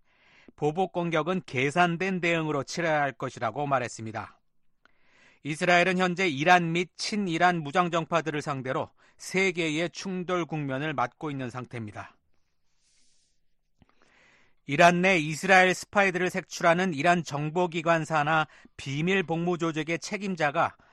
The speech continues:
사실은 이스라엘 정보기관 모사드의 첩자였다고 마흐무드 아흐마디네자드 전 이란 대통령이 일일 주장했습니다.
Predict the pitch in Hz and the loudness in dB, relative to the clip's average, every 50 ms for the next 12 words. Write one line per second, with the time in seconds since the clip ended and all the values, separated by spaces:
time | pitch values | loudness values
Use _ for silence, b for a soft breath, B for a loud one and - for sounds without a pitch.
0 | b b b b b b b b - - 175 180 - - 180 196 196 180 147 151 | b b b b b b b b 0 4 4 4 4 2 0 0 0 0 -2 -4
1 | 156 - 185 185 196 190 190 170 180 175 175 170 170 165 156 147 175 180 165 135 | -6 -6 2 4 4 4 4 2 2 0 2 0 -2 -2 0 2 2 2 2 0
2 | 123 120 135 147 - - 190 185 165 180 175 175 - - - 220 _ _ _ - | -6 -6 -6 -6 -2 -2 -2 -2 0 -2 -2 -2 -4 -4 -8 -8 _ _ _ 0
3 | 214 196 185 160 147 _ - 151 143 147 127 110 - b b b b b b b | 0 2 2 0 -2 _ -2 -2 0 0 -4 -6 -8 b b b b b b b
4 | - 117 123 127 131 165 180 170 165 165 156 165 190 180 170 135 123 131 139 185 | 0 4 4 4 4 4 -2 0 0 -2 0 0 2 2 2 2 2 0 -2 2
5 | 180 180 175 165 175 170 160 160 156 151 - 156 147 143 123 151 156 151 - - | 4 4 4 4 4 0 0 0 0 0 2 2 2 2 2 0 -4 -4 -2 -2
6 | 151 151 147 131 139 165 160 156 147 147 143 _ - 143 143 139 131 127 131 147 | -2 -2 0 2 4 4 4 4 0 -6 -6 _ -6 -4 -4 -4 -4 -4 -4 -4
7 | 156 131 135 147 151 160 139 110 - - 131 135 139 127 117 - - - 120 113 | -6 -4 -4 -2 -2 -2 -2 -4 -8 -10 -4 -4 -4 -4 -4 -8 -8 -10 -8 -4
8 | 110 113 101 - | -4 -6 -6 -6